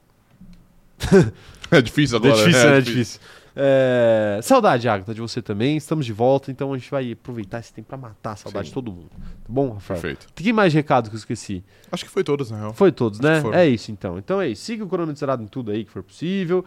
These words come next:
Speaker 1: Classifique a gente no Spotify também. Faça tudo, tudo mais aí,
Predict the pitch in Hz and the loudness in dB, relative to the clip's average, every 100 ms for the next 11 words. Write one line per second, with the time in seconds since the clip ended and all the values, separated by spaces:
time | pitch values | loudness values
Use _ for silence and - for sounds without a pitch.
0 | - _ 202 226 226 214 202 185 190 - | -10 _ 2 2 0 -2 -2 -4 -8 -2
1 | 156 - 139 127 110 110 170 190 196 190 | -2 2 2 2 0 2 4 4 2 0
2 | - 190 170 - 160 151 160 156 101 101 | 0 0 0 -6 -6 -8 -8 -8 -6 -8
3 | 104 78 | -10 -14